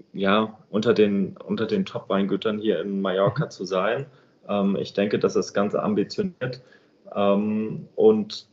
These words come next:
Speaker 1: darauf werden wir hinarbeiten. Ähm,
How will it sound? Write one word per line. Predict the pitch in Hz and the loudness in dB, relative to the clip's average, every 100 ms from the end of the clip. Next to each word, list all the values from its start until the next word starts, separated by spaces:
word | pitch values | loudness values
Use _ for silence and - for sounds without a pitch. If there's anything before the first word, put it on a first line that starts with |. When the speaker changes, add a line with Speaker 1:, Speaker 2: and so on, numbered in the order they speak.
| _ | _
Speaker 1:
darauf | 101 101 110 | 4 6 4
werden | 110 107 113 | 6 4 6
wir | 110 | 2
hinarbeiten. | 123 131 90 90 87 87 - 90 90 - | 4 0 0 2 0 0 -2 -4 -6 -4
Ähm, | 90 87 90 87 90 | -2 -2 -2 -4 -6